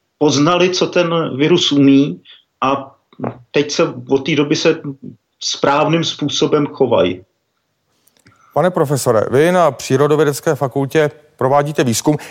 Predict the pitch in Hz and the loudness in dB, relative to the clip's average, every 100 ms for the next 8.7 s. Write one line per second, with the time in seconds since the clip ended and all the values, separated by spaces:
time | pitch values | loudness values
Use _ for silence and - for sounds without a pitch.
0 | - 120 123 151 - - 139 143 143 135 | -2 0 0 -4 -6 0 2 2 2 0
1 | 156 160 147 131 131 123 120 131 131 _ | 0 2 2 0 0 -2 0 -4 -4 _
2 | - 135 135 139 131 110 117 113 110 110 | -6 -4 -2 -4 -2 -2 0 2 0 -2
3 | 110 131 123 127 131 135 127 - 135 - | -4 -2 0 2 2 2 0 -2 -6 -4
4 | 131 117 120 120 110 117 143 156 127 117 | -4 0 4 2 2 0 0 0 -2 -2
5 | 160 156 - - - 123 120 98 101 110 | 0 0 -4 -18 -2 2 2 2 -2 -4
6 | 110 131 156 131 92 - _ - 143 - | 0 2 4 2 0 -8 _ -4 -4 -2
7 | - 139 127 131 120 156 151 139 143 - | -2 2 2 2 0 2 2 0 -4 -2
8 | 139 135 - 147 - 143 | 0 0 -2 -6 -2 -2